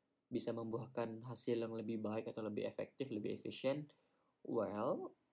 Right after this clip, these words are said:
harusnya begitu kan. Tapi faktanya kita nggak tahu. Tapi dengan kita berusaha untuk nge-reach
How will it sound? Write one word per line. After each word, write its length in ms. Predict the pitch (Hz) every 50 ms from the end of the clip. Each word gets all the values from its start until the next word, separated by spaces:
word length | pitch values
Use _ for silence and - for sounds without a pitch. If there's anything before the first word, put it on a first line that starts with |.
| _ _ _ _ _ _ _ _ _ _ - -
harusnya 400 | - 143 139 147 147 - 196 160
begitu 320 | 120 107 113 131 - 120
kan. 320 | - - 98 95 92 95 104 104 - _ _ _ _ _ _ _ _ _ _ _ _ _ _ _ _ _ _ _ -
Tapi 160 | - 117 131
faktanya 320 | 127 127 117 - - 120 117
kita 140 | 127 - 107
nggak 220 | 101 - - -
tahu. 260 | - 104 98 - - - -
Tapi 200 | 98 107 - 143 139
dengan 160 | 139 135 135
kita 240 | 131 127 - 117 113
berusaha 340 | 117 113 110 - - 123 127 131
untuk 320 | 131 131 - - - - _ _ _ _ _ _ _ _ _ _ _ -
nge-reach 540 | 120 117 117 127 127 127 - - - -